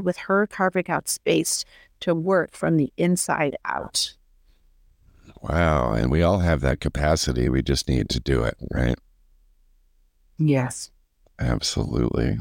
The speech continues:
Speaker 2: That is beautiful. So when someone reaches out to you, uh, first of all, do you have your own website separate from that, or is it the same website?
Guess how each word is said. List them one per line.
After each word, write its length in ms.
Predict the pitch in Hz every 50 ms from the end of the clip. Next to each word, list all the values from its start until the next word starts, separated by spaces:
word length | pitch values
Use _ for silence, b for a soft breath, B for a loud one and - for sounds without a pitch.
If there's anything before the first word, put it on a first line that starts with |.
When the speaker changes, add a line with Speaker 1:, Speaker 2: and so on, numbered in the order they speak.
| -
Speaker 2:
That 220 | 50 - - 58 53
is 200 | 55 62 60 -
beautiful. 640 | - 67 69 69 71 64 - - 69 64 60 - B B B B B B B B B _
So 640 | - - - 98 90 90 87 90 80 - 55 55 - _ _
when 160 | 98 95 98
someone 340 | - - 127 127 127 123 117
reaches 380 | 117 120 117 - - 85 -
out 220 | 85 87 107 117 -
to 180 | - - 80
you, 300 | 73 76 76 73 71 67 -
uh, 240 | - 82 80 73 69 -
first 260 | - 139 139 - 120
of 80 | 95
all, 240 | 85 85 87 87 85
do 100 | 67 73
you 120 | 80 85 85
have 260 | 80 92 87 80 82
your 160 | 80 80 78
own 220 | 82 90 90 87 - _ _ -
website 500 | - 85 78 - - - 90 76 65 57
separate 460 | - - 85 78 - - - - -
from 200 | - 110 98 95
that, 280 | 92 92 92 92 87 - _ _ _
or 200 | - 65 71 71
is 180 | 71 67 62 55
it 160 | 64 58 -
the 60 | 60
same 260 | 62 - - 73 73 69
website? 440 | 65 62 64 - - 57 - -